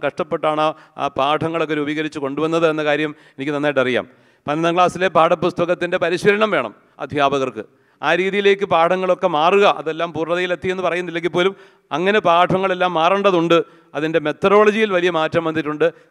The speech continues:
കണ്ടന്റിലും കുറച്ചെല്ലാം മാറ്റം വന്നിട്ടുണ്ട്. അടിസ്ഥാനപരമായ കാര്യങ്ങളെല്ലാം അങ്ങനെ തന്നെയാണ്, അത് മാറാൻ പറ്റുകയില്ലല്ലോ. അപ്പോൾ ആ പ്രസൻറ്റേഷൻ്റെ മെത്തഡോളജി എല്ലാം പ്രധാനപ്പെട്ടതാണ്.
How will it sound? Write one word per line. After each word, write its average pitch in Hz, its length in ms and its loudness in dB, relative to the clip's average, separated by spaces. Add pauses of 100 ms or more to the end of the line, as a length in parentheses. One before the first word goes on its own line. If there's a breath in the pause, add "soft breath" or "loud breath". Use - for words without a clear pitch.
(160)
കണ്ടന്റിലും 202 600 2
കുറച്ചെല്ലാം 185 460 0
മാറ്റം 160 280 0
വന്നിട്ടുണ്ട്. 147 360 0 (280 soft breath)
അടിസ്ഥാനപരമായ 226 640 4 (100)
കാര്യങ്ങളെല്ലാം 175 420 2
അങ്ങനെ 160 200 2
തന്നെയാണ്, 143 260 0 (480)
അത് 156 140 -8
മാറാൻ 165 240 2
പറ്റുകയില്ലല്ലോ. 117 420 0 (580)
അപ്പോൾ 175 160 2
ആ - 20 2 (100)
പ്രസൻറ്റേഷൻ്റെ 226 760 2
മെത്തഡോളജി 202 560 2
എല്ലാം 185 260 0
പ്രധാനപ്പെട്ടതാണ്. 170 640 0